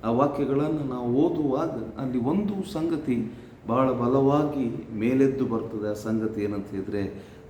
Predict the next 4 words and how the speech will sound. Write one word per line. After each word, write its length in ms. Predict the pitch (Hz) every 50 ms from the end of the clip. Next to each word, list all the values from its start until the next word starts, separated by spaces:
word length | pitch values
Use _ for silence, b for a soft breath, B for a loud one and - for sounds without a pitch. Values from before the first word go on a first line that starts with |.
| - -
ದೇವರು 720 | 135 139 156 170 170 147 147 139 127 131 139 139 139 135 120
ನಾವು 440 | 113 113 110 107 104 107 110 113 110
ಫಲಭರಿತರಾಗಿರ್ಬೇಕು 1700 | - - 113 107 110 120 120 - 117 113 107 110 107 107 110 101 98 101 98 98 98 98 98 98 92 85 - 101 95 92 - - 101
ಎಂಬುದಾಗಿ 920 | 98 90 85 95 - 95 92 92 90 - - 90 87 85 85 85 85 B